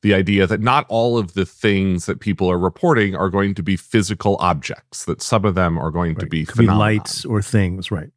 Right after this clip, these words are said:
Speaker 1: And then even more recently, they changed it again, and now unidentified anomalous phenomenon is the official U A P abbreviation, because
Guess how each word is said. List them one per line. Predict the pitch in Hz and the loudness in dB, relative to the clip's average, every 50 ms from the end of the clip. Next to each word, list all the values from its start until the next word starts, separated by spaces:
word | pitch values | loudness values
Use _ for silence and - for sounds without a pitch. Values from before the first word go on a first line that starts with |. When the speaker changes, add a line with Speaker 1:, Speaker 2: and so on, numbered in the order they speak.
| _ _ _ - | _ _ _ 0
Speaker 1:
And | 123 123 127 123 120 | 2 2 2 2 2
then | 123 127 127 123 123 123 123 117 120 120 - - | 2 2 2 2 2 0 0 -2 -4 -6 -6 -4
even | 143 151 143 156 131 117 120 | -2 0 0 0 0 0 2
more | 147 196 269 320 311 | 2 2 2 2 2
recently, | 143 107 92 - - 95 73 82 92 98 | 2 0 -2 -2 -6 -10 -6 -4 -2 0
they | 104 120 104 | 0 0 -2
changed | - - - 139 135 135 139 120 - - 131 | -2 -2 -2 -2 0 0 -2 -4 -4 -2 0
it | 120 113 - _ - - | 0 0 -2 _ -2 0
again, | 117 110 82 - 98 135 156 120 73 55 52 82 104 131 139 - - - - - - _ _ _ - | 0 0 0 0 2 2 2 2 -2 -4 -6 -4 -4 -4 -6 -8 -16 -20 -20 -20 -20 _ _ _ 0
and | 123 120 117 113 113 110 110 107 107 98 101 87 | 2 2 4 2 2 0 0 0 -2 -2 -4 -6
now | 104 113 113 123 127 131 135 131 131 131 131 127 127 123 123 127 _ _ _ _ _ _ - | -4 -2 0 0 0 2 0 0 0 0 0 0 -2 -4 -6 -10 _ _ _ _ _ _ -4
unidentified | 113 117 117 117 117 113 104 110 107 104 104 101 92 - - 104 101 98 95 92 92 90 92 92 92 - _ _ _ _ _ _ - | -2 0 2 2 0 0 2 0 0 0 0 -2 -4 -2 -2 0 2 2 2 2 0 0 0 -2 -4 -8 _ _ _ _ _ _ -2
anomalous | 104 95 92 90 90 95 110 120 131 131 120 113 104 95 85 82 - - - - - | 0 0 2 2 2 2 2 2 2 2 2 2 0 0 -2 -4 -6 -8 -12 -12 -14
phenomenon | - - - 107 85 - 80 76 67 65 65 60 55 57 57 50 55 60 69 80 87 _ - - | -12 -4 -2 0 0 0 -2 -2 -4 -6 -10 -10 -12 -14 -14 -16 -16 -16 -18 -18 -20 _ -6 -2
is | 92 85 82 76 71 - - | -2 0 0 -2 -4 -8 -10
the | - 82 90 90 82 80 80 - | -6 -2 -2 -2 0 -2 -4 -4
official | - 78 - - 110 92 - - 101 85 82 82 | -6 -6 0 0 0 2 2 2 2 2 2 0
U | 73 80 85 95 90 85 | -2 0 0 2 2 2
A | 85 82 | 2 0
P | 78 - - - 87 82 80 78 71 | 0 -4 -6 -4 -2 -2 -2 -2 -4
abbreviation, | - 80 73 - 82 82 76 73 73 71 69 67 - - - - 69 82 101 113 107 _ _ _ _ _ _ _ _ _ _ _ _ _ _ _ - - - | -4 -6 -6 -4 -4 -4 -4 -6 -8 -8 -8 -8 -8 -10 -10 -8 -8 -8 -8 -8 -10 _ _ _ _ _ _ _ _ _ _ _ _ _ _ _ -16 -6 -2
because | 113 107 - - - - 120 107 110 110 107 107 101 98 90 - - | -2 -2 -2 -2 -4 -2 0 2 2 2 4 4 2 2 0 -4 -12